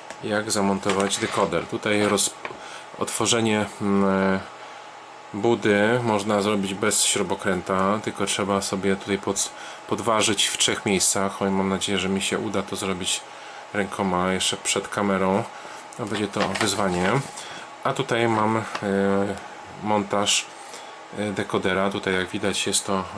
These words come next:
dekoder, e, dwudziestojednopinowy. A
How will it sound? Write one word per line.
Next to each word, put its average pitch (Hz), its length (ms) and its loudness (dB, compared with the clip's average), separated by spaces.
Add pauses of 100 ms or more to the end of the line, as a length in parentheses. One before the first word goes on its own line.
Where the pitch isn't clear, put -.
(160)
dekoder, 98 520 -2 (720)
e, 95 140 -2
dwudziestojednopinowy. 92 1800 -4 (1120)
A - 100 -2